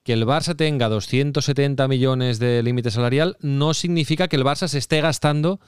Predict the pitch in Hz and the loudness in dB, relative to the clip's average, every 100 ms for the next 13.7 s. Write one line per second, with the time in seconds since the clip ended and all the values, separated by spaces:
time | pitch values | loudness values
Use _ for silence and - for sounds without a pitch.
0 | _ _ _ - 117 123 120 135 143 143 | _ _ _ -6 0 0 2 0 0 0
1 | 156 151 147 143 147 175 185 87 - - | 2 2 2 2 2 0 -2 -6 -12 -4
2 | 120 120 - 107 110 107 107 143 104 131 | -2 -2 -4 -6 -2 -2 0 0 0 -2
3 | 131 120 127 135 147 135 120 110 113 117 | -2 0 0 2 2 2 0 -2 -2 -2
4 | 113 - 120 110 104 113 113 113 117 117 | -4 -4 -6 -6 -8 -4 -2 -4 -4 -4
5 | 107 107 107 - 110 139 113 110 - 113 | -4 -4 -6 -4 -2 0 -2 -8 -6 -4
6 | 110 - 107 107 101 107 107 104 110 104 | -4 -4 -6 -4 -2 -2 -2 -4 -2 0
7 | 104 107 - 110 113 110 104 - - - | -2 -4 -4 -6 -4 -6 -6 -10 -10 -6
8 | 101 98 95 95 95 95 - _ _ _ | -4 -2 -4 -6 -6 -8 -12 _ _ _
9 | _ - 95 90 95 92 - 104 104 104 | _ -10 -8 -6 -6 -6 -4 -4 -4 -4
10 | 113 113 135 127 107 95 92 92 98 95 | -4 -4 -4 -4 -4 -4 -6 -6 -8 -6
11 | 98 101 98 98 110 98 95 104 104 104 | -6 -4 -4 -6 -4 -4 -4 -4 -4 -4
12 | 107 107 107 120 117 107 117 107 117 110 | -4 -4 -4 -4 -4 -6 -4 -6 -8 -4
13 | 104 101 104 107 101 98 104 | -2 -2 -4 -4 -4 -8 -8